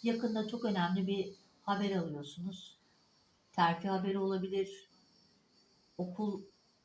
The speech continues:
sonuçlarını bekleyenler okulla ilgili bir sonuç alabilir. Ee, mirasla ilgili bir haber bekleyen mirasla ilgili bir haber alabilir.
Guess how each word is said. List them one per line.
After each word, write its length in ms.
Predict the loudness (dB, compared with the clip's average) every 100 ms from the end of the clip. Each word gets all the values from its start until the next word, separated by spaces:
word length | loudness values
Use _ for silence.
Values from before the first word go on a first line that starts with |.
| _
sonuçlarını 760 | -20 -6 -4 -4 -6 -2 0 2
bekleyenler 640 | 0 0 0 4 4 4 0
okulla 420 | -8 -8 -6 -4
ilgili 400 | -4 -2 -2 -2
bir 60 |
sonuç 420 | -4 -6 -8 -6 -4
alabilir. 600 | -2 -2 0 -2 -2 -16 -20 -20 _ _ -20 _ -20 _ _ _
Ee, 40 | -10 -4 -2 0 -2 -4 -6 -10 -16 _ -20 -20 _ _ -20 -20 -20 -20 -20 -20 -20 _ _ -20 -4
mirasla 520 | 0 6 6 6 4
ilgili 300 | 2 2 0
bir 60 | 0
haber 400 | 2 4 4 4
bekleyen 380 | 2 2 2 2
mirasla 480 | 2 0 0 2 0
ilgili 320 | 2 2 2
bir 180 | 2 0
haber 440 | -6 -2 0 0
alabilir. 560 | -2 -4 -4 -4 -6